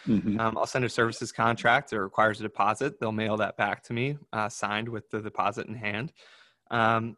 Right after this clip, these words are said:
Speaker 2: and then I'll get drafting, and my drafting process is a hundred percent transparent. It, uh, it, it really is a collaborative effort. Um,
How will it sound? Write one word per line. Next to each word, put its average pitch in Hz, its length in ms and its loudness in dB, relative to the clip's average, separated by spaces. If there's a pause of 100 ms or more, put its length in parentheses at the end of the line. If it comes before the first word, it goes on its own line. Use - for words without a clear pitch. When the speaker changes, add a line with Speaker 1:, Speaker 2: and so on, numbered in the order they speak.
(100)
Speaker 2:
and 135 120 2
then 147 60 6
I'll 175 100 8
get 190 160 6
drafting, 139 500 4
and 107 120 0
my 139 140 4
drafting 143 500 4
process 196 540 2
is 120 100 -4
a 120 40 -4
hundred 175 300 2
percent 143 380 -4
transparent. 127 800 -2
It, 120 260 -2
uh, 117 340 4 (600)
it, 131 260 6
it 123 100 0
really 139 400 6
is 127 220 6
a 135 80 2
collaborative 120 640 4
effort. 151 460 0
Um, 110 260 -4